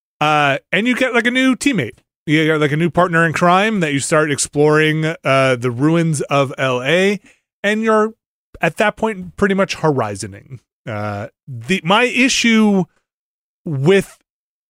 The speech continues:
uh, out of the gate here, I'm a few hours in, is, boy, they just drop you in the deep end. Uh, I think assuming you just beat the game, let's go continue,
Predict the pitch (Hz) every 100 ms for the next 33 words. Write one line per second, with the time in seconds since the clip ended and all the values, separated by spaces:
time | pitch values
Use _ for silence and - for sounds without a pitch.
0 | _ - 147 143 175 185 160 147 180 165
1 | 156 156 139 - 202 180 160 147 165 156
2 | 147 135 185 151 147 - - _ _ _
3 | _ _ _ _ _ _ _ _ _ _
4 | _ _ 233 214 196 180 170 165 127 -
5 | 160 147 156 147 143 131 139 123 139 131
6 | 127 113 110 - 131 120 135 - 139 -
7 | _ _ _ 151 156 - 190 170 - -
8 | 185 175 156 147 147 120 151 - 160 147
9 | 139 147 139 135 127 - 139 - 135 151
10 | 156 175 180